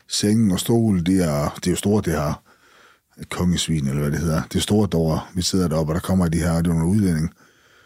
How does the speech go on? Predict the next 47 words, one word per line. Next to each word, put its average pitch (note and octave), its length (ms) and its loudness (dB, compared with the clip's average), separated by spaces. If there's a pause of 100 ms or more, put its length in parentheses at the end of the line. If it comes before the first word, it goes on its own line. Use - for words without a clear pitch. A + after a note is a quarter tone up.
(420)
Øh, E2+ 80 -4 (600)
og E2 160 -2
vi G2+ 80 2
bestiller F2+ 400 0
bare A1 220 -4
de A1+ 60 -6
her - 380 -4
tøser G2 400 0
også, C2 280 -4
og A1+ 140 -6 (300)
vi D#2 120 -18
tror - 280 -6
jo D2+ 60 -6
bare, C#2+ 200 -8
vi C#2+ 60 -6
er C#2+ 140 -4
en, D2 180 -4 (840)
en E2+ 80 -2
hel G#2 220 4
masse. E2 360 0 (340)
Vi E2+ 100 -2
får E2 120 -2
dem D2+ 80 0
til - 120 0
alt F#2 180 2
muligt. F2 280 0 (260)
Altså, - 220 -8
vi D2+ 120 -4
er D2+ 40 -4
bare C#2+ 180 -4
nogle D2 180 -2
møgsvin, D2 360 -4 (420)
rent D2 160 -4
ud D2+ 60 -6
sagt. - 340 -8 (360)
Når D#2+ 100 -4
jeg E2 100 -2
ser G2 180 0
det E2+ 120 0
i E2 40 0
dag, F2+ 200 0 (760)
dengang F#2 280 2
der F#2+ 60 2
var F2+ 60 2
det E2 100 -4
fedt, F2+ 240 -2
og D2 180 -4